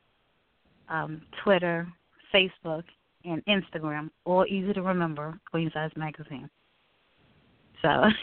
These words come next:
<laughs> everything is Queen Size Magazine. Our email is queen size magazine at gmail dot com. First thing I learned, branding.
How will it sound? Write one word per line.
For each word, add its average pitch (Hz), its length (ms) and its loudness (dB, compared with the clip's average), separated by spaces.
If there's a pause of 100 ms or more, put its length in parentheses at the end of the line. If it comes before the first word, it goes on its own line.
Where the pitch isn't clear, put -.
(120)
<laughs> - 340 -2
everything 220 400 2
is 185 80 -10
Queen 185 200 -8
Size 160 160 -8
Magazine. 156 420 -16 (440)
Our 170 240 4
email 180 500 2 (180)
is 170 180 -6 (160)
queen 180 180 0
size 165 160 0
magazine 156 560 -6
at 160 140 -10
gmail 156 300 -6
dot 147 180 -8
com. 156 240 -10 (340)
First 226 220 4
thing 214 160 2
I 196 80 4
learned, 165 360 -2 (120)
branding. 160 480 -6